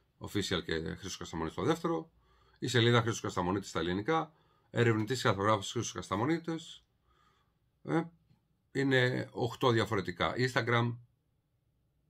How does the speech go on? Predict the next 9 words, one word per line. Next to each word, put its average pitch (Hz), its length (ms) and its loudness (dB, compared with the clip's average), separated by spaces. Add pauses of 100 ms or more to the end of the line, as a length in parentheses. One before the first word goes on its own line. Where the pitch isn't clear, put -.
(200)
ε, 92 280 -6 (220)
Instagram, 107 520 0
ε, 90 160 -2
Twitter, 101 500 0 (140)
Viper, 104 720 2
δύο 95 580 0 (300)
προφίλ, 110 640 0 (200)
δύο 98 320 0
σελίδες 110 760 -4